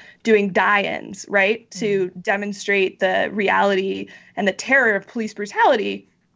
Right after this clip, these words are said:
Speaker 1: Um, and the witches chose to do a massive hex. Um, and that was a different sort of direct action. But there's also people, so many people, you know,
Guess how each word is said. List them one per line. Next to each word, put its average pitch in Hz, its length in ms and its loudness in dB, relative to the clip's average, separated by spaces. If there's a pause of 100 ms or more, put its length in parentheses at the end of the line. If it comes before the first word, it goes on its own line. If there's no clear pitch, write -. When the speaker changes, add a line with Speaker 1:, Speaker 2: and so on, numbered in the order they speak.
(440)
Speaker 1:
Um, 202 460 0 (360)
and 247 140 2
the 247 60 2
witches 311 560 0 (600)
chose 285 360 2
to 277 100 -4
do 269 200 -4
a 247 100 4
massive 240 480 0
hex. - 600 -6 (440)
Um, 220 600 0 (220)
and 233 320 2
that 233 340 4
was 254 140 -4
a 240 80 -4
different 240 480 -6
sort 233 240 -2
of 214 120 0
direct 196 460 0
action. 202 600 -4
But 214 100 -8
there's 254 180 2
also 311 300 0
people, 240 520 -6 (380)
so 269 280 2
many 285 180 0
people, 226 580 2
you 202 140 -4
know, 190 300 0